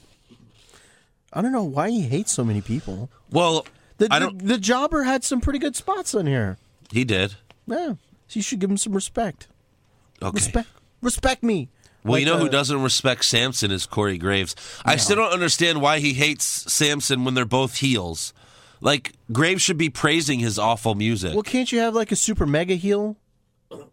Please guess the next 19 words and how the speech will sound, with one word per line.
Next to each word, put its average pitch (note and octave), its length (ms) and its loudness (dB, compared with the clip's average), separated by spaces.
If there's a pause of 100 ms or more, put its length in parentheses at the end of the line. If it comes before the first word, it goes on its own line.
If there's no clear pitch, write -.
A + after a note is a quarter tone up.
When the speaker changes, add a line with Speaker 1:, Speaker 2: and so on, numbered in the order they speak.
(840)
Speaker 2:
Who's A2+ 180 0
that? G#2 280 2
Graves? A2+ 600 0
Speaker 1:
I F#3+ 80 2
don't C4+ 120 2
know. F3+ 200 2
Whichever G#3+ 500 0
one A#3 180 2
of C#3+ 80 0
them. A2 140 -2
Like, A#2+ 200 0
the D3+ 120 2
other F3 180 2
one E3+ 200 2
is C#3+ 100 0
so E3 280 0
awful D3 400 0
that C#3 220 -2
you, C3 220 0